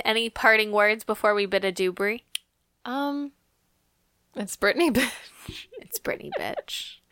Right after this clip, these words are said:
Speaker 1: Okay. Well, follow us on social media at the Late to the Party Pod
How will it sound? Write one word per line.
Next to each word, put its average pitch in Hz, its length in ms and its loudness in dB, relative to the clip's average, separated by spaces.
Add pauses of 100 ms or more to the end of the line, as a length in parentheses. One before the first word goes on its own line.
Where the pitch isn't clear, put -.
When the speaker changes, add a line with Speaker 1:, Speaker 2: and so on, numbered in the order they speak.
(120)
Speaker 1:
Okay. - 460 -6 (360)
Well, 196 280 4
follow 247 340 10
us 311 160 6
on 330 120 2
social 247 400 2
media 269 560 4 (560)
at 214 420 6 (140)
the 220 400 8
Late 202 420 0
to - 120 -2
the 233 100 -2
Party 196 400 0
Pod 190 480 6